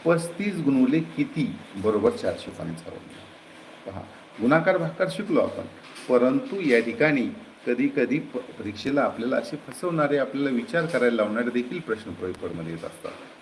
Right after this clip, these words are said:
म्हणजे पस्तीसला कितीने गुणल्यावर चारशे पंचावन्न येईल? मग आता या, या प्रकारचे प्रश्न सोडवत असताना आपल्याला दोन पद्धतीने सोडवता येईल. पहा,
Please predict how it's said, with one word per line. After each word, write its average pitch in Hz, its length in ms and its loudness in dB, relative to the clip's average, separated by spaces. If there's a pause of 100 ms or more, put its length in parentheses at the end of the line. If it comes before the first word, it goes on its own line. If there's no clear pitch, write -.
म्हणजे 143 120 2
पस्तीसला 170 680 -2
कितीने 190 440 -4
गुणल्यावर 180 340 0
चारशे 170 280 0
पंचावन्न 156 500 2
येईल? 139 220 -2 (500)
मग 117 120 -6
आता 104 180 -2
या, 95 140 -2 (280)
या 160 140 6
प्रकारचे - 520 0
प्रश्न 110 280 -6
सोडवत 104 440 -8
असताना 123 360 -2
आपल्याला 127 400 0 (400)
दोन 185 260 2
पद्धतीने 107 440 2
सोडवता 87 440 -6
येईल. 82 100 -8
पहा, - 180 -10